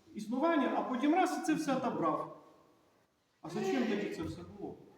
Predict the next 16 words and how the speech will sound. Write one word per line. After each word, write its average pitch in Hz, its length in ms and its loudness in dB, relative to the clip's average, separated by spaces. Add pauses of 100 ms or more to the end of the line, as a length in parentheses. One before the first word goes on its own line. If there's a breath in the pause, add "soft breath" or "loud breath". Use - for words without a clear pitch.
(560)
Ми 247 160 6
навіть 262 280 6
в - 20 0
наших 247 360 2
людських 247 400 0
взаєминах, 233 760 2 (400)
е, 196 60 -2 (320)
ну, 180 300 -2
так 208 240 -6
і 226 60 -4
розуміємо, 247 420 2
да, 226 100 2
от 214 180 2
там, 202 100 -2
е, 208 100 -4 (1000)
хтось, 285 280 8